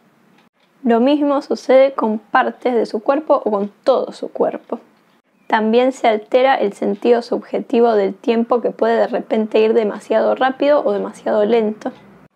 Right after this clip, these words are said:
Este trastorno inicia a partir de los dieciséis años de edad. En su infancia, estos individuos tenían un temperamento evitativo y solían negar la realidad cuando ésta no les agradaba.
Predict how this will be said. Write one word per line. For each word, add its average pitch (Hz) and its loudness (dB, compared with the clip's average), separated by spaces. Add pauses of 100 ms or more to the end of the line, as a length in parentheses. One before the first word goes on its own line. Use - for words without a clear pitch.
(140)
Este 277 0
trastorno 262 0
inicia 240 0
a 208 -4
partir 220 -2
de 269 2
los 226 -2
dieciséis 233 -2
años 233 -2
de 208 0
edad. 196 -2 (920)
En 269 0
su - -4
infancia, 262 0
estos 247 -2
individuos 220 2
tenían 220 -2
un 226 -2
temperamento 214 -2
evitativo 247 2
y 214 -2
solían 220 -2
negar 208 0
la 202 0
realidad 202 0
cuando 208 -6
ésta - -4
no 220 -4
les 226 -4
agradaba. 202 -4